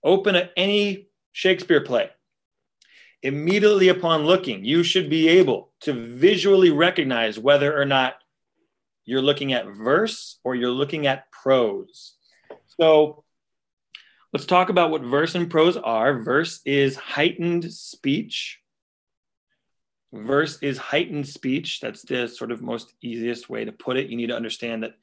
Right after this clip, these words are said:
verse is heightened. Prose is not as heightened. Prose is not as heightened. They look different on the page. You should be able to recognize how they look on the page.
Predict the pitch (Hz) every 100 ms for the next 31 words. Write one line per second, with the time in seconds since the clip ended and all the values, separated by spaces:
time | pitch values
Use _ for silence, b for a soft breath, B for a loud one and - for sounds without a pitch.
0 | _ _ _ 110 117 110 - 127 127 123
1 | 120 - 123 123 123 113 110 113 123 -
2 | 110 104 - 110 - 98 - _ _ _
3 | _ _ _ _ _ _ _ _ _ -
4 | 123 131 127 123 110 113 123 - 120 113
5 | 113 - 104 113 98 90 _ _ _ _
6 | _ _ _ _ _ _ _ _ _ _
7 | _ _ _ _ _ _ _ _ _ _
8 | _ _ _ _ 127 127 143 156 156 160
9 | 160 175 170 151 160 170 143 139 147 151
10 | 156 147 151 147 143 143 135 135 139 160
11 | 185 147 127 131 156 165